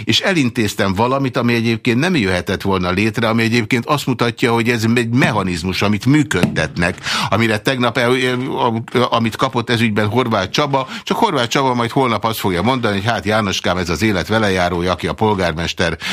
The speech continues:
az, eh, annak ezt el kell viselnie, nem kell elviselnie. Se Horváth Csabának, ha egyébként igazságtalan, se Ómolnár Miklósnak, hogyha egyébként ez vele kapcsolatban igazságtalan, a Wintermantelnek, Orbán Viktornak, bárkinek,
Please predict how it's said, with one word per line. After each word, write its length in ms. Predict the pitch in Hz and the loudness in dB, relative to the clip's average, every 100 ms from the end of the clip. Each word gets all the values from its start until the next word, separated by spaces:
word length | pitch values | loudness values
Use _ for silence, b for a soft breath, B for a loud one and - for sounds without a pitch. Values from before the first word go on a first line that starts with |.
| 151 | -4
az, 300 | 87 85 - | -2 -2 -2
eh, 300 | 101 98 101 - | -2 0 -2 0
annak 280 | 104 95 | 0 0
ezt 180 | 90 - | -2 0
el 160 | 117 101 | 0 0
kell 180 | 85 80 | -2 -2
viselnie, 760 | 117 - 123 120 120 110 101 B | 0 2 2 2 2 2 0 B
nem 180 | B 113 | B 0
kell 160 | 104 87 | 0 0
elviselnie. 640 | 80 80 - 78 80 73 - B | 0 0 -2 0 0 -2 -6 B
Se 420 | - 147 80 - _ _ _ _ | 0 0 -4 -12 _ _ _ _
Horváth 380 | - 160 147 120 | 0 2 2 2
Csabának, 540 | - 107 98 90 87 | 0 0 0 -2 -2
ha 80 | - | -2
egyébként 480 | 104 101 92 101 90 | 0 0 0 -2 -2
igazságtalan, 920 | 101 92 92 90 82 - 101 90 87 - B | -2 0 0 0 -2 -2 0 0 -2 -4 B
se 360 | - 175 135 - | 0 2 0 0
Ómolnár 540 | 156 139 110 98 95 90 | 0 2 2 2 0 0
Miklósnak, 500 | 98 95 90 101 87 | 0 0 0 0 -2
hogyha 220 | 85 101 | 0 0
egyébként 480 | 90 95 - 95 78 | 2 0 0 -2 -2
ez 160 | 73 | -2
vele 220 | 117 147 | 0 2
kapcsolatban 640 | 127 107 104 104 98 87 90 | 0 -2 0 0 0 0 0
igazságtalan, 760 | 87 90 - 82 - 92 82 | 0 0 -2 -2 -2 -2 -2
a 60 | 76 | 0
Wintermantelnek, 840 | 127 156 117 101 101 87 - 85 76 | 0 0 -2 0 -2 -2 -4 -6 -2
Orbán 400 | - 156 113 98 | 0 2 0 -2
Viktornak, 480 | 92 - 90 82 76 | -2 -2 -2 -2 0
bárkinek, 560 | 110 127 123 98 92 | 0 0 0 0 -2